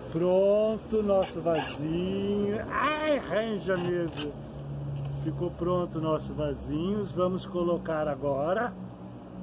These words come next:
o, como chama? O ganchinho pra de pendurar com muita delicadeza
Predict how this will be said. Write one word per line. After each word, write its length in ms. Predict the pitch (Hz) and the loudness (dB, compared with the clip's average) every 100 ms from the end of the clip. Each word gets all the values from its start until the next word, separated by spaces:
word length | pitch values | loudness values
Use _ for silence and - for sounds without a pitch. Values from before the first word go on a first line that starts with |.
| - - - - - - - - - - | -10 -10 -12 -14 -14 -14 -14 -14 -12 -2
o, 520 | 175 175 185 214 269 220 - - - - - - - - - - - - - - - - - - - | 2 4 6 6 4 0 -14 -18 -18 -18 -18 -18 -18 -16 -14 -14 -14 -14 -14 -16 -16 -18 -16 -16 -8
como 200 | 139 139 | -6 -6
chama? 480 | - 196 226 156 120 - - - - - - - - - - - - - - - - - - - - - - - | -4 -4 -2 -4 -6 -12 -16 -16 -16 -18 -18 -18 -16 -16 -18 -18 -18 -16 -16 -16 -16 -16 -16 -16 -16 -18 -16 -10
O 100 | 143 | -8
ganchinho 1120 | 143 180 185 160 - - - 185 208 233 233 | -2 0 0 -2 -6 -14 -6 -2 0 0 -2
pra 260 | - 208 208 | -2 -2 -2
de 160 | 170 196 | -2 -8
pendurar 800 | - 196 185 175 165 160 196 202 | -4 -4 -2 0 0 2 0 -2
com 300 | - 185 175 | -4 -2 -2
muita 1040 | 170 170 175 202 240 254 262 247 - 240 | -2 -2 0 2 2 4 2 0 2 2
delicadeza 1400 | 208 214 208 202 190 156 160 175 190 226 226 202 247 | 2 2 0 0 0 0 2 4 6 4 2 2 0